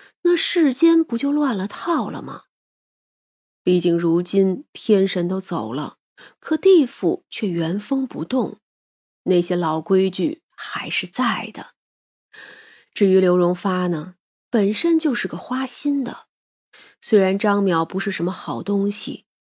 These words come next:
可他还能再娶吗？又不缺钱。于是两年后，他又娶了个年轻貌美的。只是这一次，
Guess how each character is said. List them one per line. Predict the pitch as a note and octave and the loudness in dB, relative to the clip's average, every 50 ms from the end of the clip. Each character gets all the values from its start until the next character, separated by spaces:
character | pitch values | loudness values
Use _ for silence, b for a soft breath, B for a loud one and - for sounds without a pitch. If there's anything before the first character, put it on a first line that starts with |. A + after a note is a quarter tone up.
| _ _ _ _ | _ _ _ _
可 | - - D4+ D4+ | -4 -2 -2 -2
他 | D4+ - - F4+ F4+ F4 | -2 -4 -4 -2 -4 -2
还 | - D#4 | -2 -2
能 | C#4 D#4+ E4+ E4+ | 0 0 0 0
再 | E4+ F#4 E4+ C4 | -2 -2 -2 -2
娶 | G#3 - - - - - - - - | -4 -6 -8 -8 -8 -10 -10 -12 -10
吗？ | - G3+ D3+ F3+ G3+ G3+ - _ _ _ _ | -10 -6 -6 -6 -6 -8 -12 _ _ _ _
又 | F3+ F#3 C#3+ - | -6 -6 -6 -6
不 | - C3+ | -8 -10
缺 | - - - G#3 G#3+ | -10 -6 -6 -6 -6
钱。 | G#3 - - - - C3 F#2+ C#3 F3 G#3+ A3+ _ _ _ _ _ _ _ _ _ _ _ _ _ _ _ _ _ _ | -6 -6 -8 -8 -8 -8 -8 -8 -10 -10 -12 _ _ _ _ _ _ _ _ _ _ _ _ _ _ _ _ _ _
于 | - F#3 F#3+ | 0 0 0
是 | F#3 - G#3 G3 F3+ F3 E3 B B B B B B B B | 0 2 4 4 4 4 2 B B B B B B B B
两 | F#3+ F#3+ F3+ F3 F3 | 2 2 4 4 4
年 | F3+ F3+ F3 F#3 G3 | 4 4 2 2 0
后， | - - A3 G3 F3 E3 - - _ _ _ | -2 -2 0 0 0 -2 -4 -10 _ _ _
他 | - - F4 F4 | -2 0 2 2
又 | D#4+ F4+ F#4 E4+ D4 | 4 4 4 4 2
娶 | A#3+ - - - F3+ | 0 -2 -2 -4 -2
了 | - - | -2 -2
个 | - G3 F#3+ | -4 -4 -4
年 | F#3 F#3+ F#3 G3 A#3+ | -2 -2 -2 -4 -4
轻 | A#3+ - - D4+ D4+ | -6 -4 -4 -2 0
貌 | D4+ D4+ B3+ G3 | 0 0 0 -2
美 | F3 E3 E3+ - - - - - | -2 -4 -4 -4 -8 -10 -12 -10
的。 | - C#3 C#3+ F3+ - _ _ _ _ _ _ _ _ _ _ _ _ _ _ _ _ _ _ _ | -10 -8 -8 -10 -12 _ _ _ _ _ _ _ _ _ _ _ _ _ _ _ _ _ _ _
只 | - F#3+ F3+ | 2 2 4
是 | F3 F#3 F3 | 4 2 0
这 | - F#3+ F3 E3 | 0 2 2 2
一 | D#3+ E3 | 2 0
次， | E3 - - - F3+ D#3+ D3+ F3+ | 0 -2 -4 -4 -2 -2 -2 -4